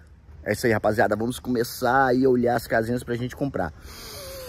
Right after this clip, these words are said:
Rapaziada, só pra lembrar pra vocês o seguinte, o fato de a gente comprar uma casa aqui nos Estados Unidos não quer dizer que você tem muito dinheiro não, tá?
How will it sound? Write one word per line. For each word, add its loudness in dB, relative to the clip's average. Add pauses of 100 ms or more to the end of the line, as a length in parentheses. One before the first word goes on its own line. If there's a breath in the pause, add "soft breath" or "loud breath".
(340 loud breath)
Rapaziada, 6
só 2
pra 4
lembrar 6
pra 4
vocês 0
o -6
seguinte, 0
o 6
fato 4
de 0
a 4
gente -2
comprar 2
uma -2
casa -2
aqui -10
nos -8
Estados -8
Unidos -2
não 0
quer 0
dizer -2
que -12
você -4
tem -6
muito -6
dinheiro -2
não, 0
tá? 0